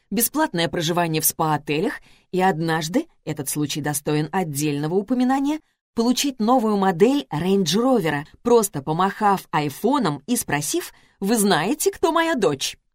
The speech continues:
Мамино упорство внушает восхищение. Жаль, что у нее не было возможности направить свою неуемную энергию на что-нибудь полезное. С ее умом и красотой она могла очень многого добиться, если б папа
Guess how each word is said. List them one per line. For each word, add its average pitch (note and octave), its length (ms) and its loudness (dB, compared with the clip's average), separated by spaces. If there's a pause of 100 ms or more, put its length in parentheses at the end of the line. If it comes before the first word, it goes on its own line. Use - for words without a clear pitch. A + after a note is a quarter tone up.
(460)
Мамино E3+ 460 0
упорство B3 600 -2
внушает D#3 640 -2
восхищение. D3+ 840 -4 (280)
Жаль, F#3+ 280 2
что D#3 200 -4
у C#3+ 40 0
нее D#3+ 260 -2
не F#3 180 0
было D#3+ 200 0
возможности E3 720 -2 (340)
направить A3 460 0
свою F#3 300 2
неуемную G#3 840 4
энергию F3 540 0 (220)
на F3+ 160 0
что-нибудь E3+ 480 -2
полезное. D3+ 600 -2 (280)
С - 160 -2
ее F#3 180 6
умом F#3 340 2
и D#3+ 40 -6
красотой F#3 580 -2 (320)
она A3 160 -2
могла G#3 460 0
очень C#4 340 -2
многого F#3 520 -2
добиться, D3+ 600 -6 (220)
если F#3+ 300 0
б D#3 160 -8
папа F3 340 0